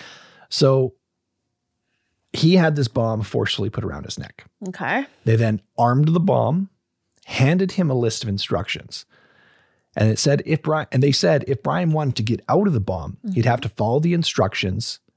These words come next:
Speaker 1: which would lead him across town in a series of locations. A job that almost seemed tailor-made for Brian.
Speaker 2: Exactly.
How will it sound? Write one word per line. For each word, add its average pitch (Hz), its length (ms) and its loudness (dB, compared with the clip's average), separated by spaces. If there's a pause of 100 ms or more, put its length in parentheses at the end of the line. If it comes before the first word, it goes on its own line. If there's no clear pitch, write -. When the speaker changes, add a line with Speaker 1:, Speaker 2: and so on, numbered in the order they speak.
(140)
Speaker 1:
which - 200 2
would 104 120 0
lead 123 300 0
him 98 340 -2
across 113 460 -2
town 127 300 2
in 110 120 0
a 110 40 -2
series 95 360 -4
of - 100 -16
locations. - 760 -4 (760)
A 113 80 -2
job 123 320 2
that 117 120 0
almost 110 300 -2
seemed 104 500 -6 (380)
tailor-made 113 600 2
for 98 120 -6
Brian. - 380 -14 (240)
Speaker 2:
Exactly. 214 680 -4